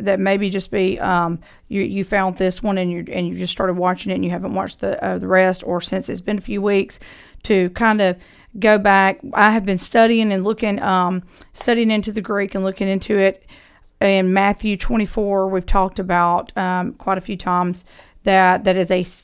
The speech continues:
a timeline that, uh, Jesus gave when they asked him, "Tell us when the, the end of the age is going to be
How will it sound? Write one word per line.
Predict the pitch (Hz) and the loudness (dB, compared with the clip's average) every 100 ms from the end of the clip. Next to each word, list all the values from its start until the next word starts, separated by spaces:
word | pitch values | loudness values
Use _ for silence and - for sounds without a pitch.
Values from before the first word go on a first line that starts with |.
| - | -2
a | 185 | -2
timeline | 180 - 208 214 196 196 214 | 0 2 4 4 2 2 2
that, | 190 185 | 4 2
uh, | - 190 | 2 2
Jesus | 170 202 185 175 - | 2 -4 -4 -8 -4
gave | 190 180 | -2 -2
when | 190 | -2
they | 190 | -2
asked | 170 180 175 - | -2 -2 -4 -6
him, | 190 | -6
"Tell | - 185 | -2 0
us | 190 - | 0 -2
when | 208 185 | -4 -2
the, | 185 180 - - - - | -4 -6 -10 -20 -18 0
the | 196 185 - | 6 6 6
end | 214 220 | 2 2
of | 202 | 2
the | 202 | 2
age | 202 202 208 185 - | 4 4 2 -2 -2
is | 190 | -4
going | 190 208 202 | -2 -4 -2
to | 190 | -2
be | 190 190 196 | 2 2 2